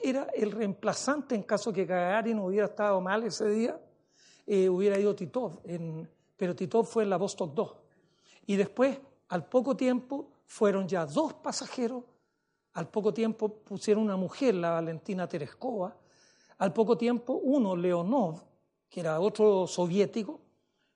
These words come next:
eh, el capo ruso, eh, que era fantástico, le dijo, "Mire, tal como los marinos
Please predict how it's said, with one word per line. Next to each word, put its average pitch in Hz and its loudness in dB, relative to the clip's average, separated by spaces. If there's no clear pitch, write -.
eh, - -2
el 185 -4
capo 247 2
ruso, 208 -2
eh, 175 -2
que 175 -4
era 175 0
fantástico, 220 -6
le 220 4
dijo, 214 2
"Mire, 208 0
tal 320 -6
como 254 2
los 233 2
marinos 185 0